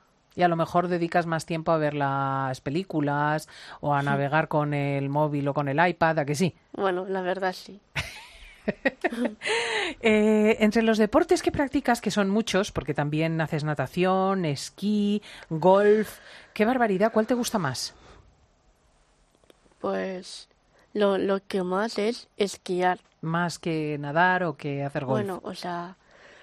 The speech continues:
Speaker 2: la piscina sí que me gusta, pero al principio me entra un poco de pereza.
Speaker 1: Hmm.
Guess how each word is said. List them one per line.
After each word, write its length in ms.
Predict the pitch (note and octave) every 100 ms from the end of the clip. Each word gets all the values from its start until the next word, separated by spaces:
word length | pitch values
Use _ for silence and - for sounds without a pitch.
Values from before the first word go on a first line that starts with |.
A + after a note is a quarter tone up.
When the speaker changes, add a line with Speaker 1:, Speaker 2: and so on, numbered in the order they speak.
| -
Speaker 2:
la 160 | G#3
piscina 460 | G3 G3 - G#3 G3+
sí 140 | G#3
que 140 | - A3+
me 140 | G#3
gusta, 460 | G3 G#3+ A3 - A3+ -
pero 400 | G#3 G3 F#3 - - _ _ _ _ _ _ _ - -
al 180 | - G3
principio 640 | G3 F#3+ G3 F#3+ A3 G#3
me 200 | G#3+ G#3+ G3+
entra 320 | G3 G#3 G3+
un 160 | G#3
poco 340 | - G3+ - G3+
de 140 | G3+
pereza. 560 | F#3+ F#3 G3+ F3 A3 - _ _ _ _
Speaker 1:
Hmm. 260 | F3 D3+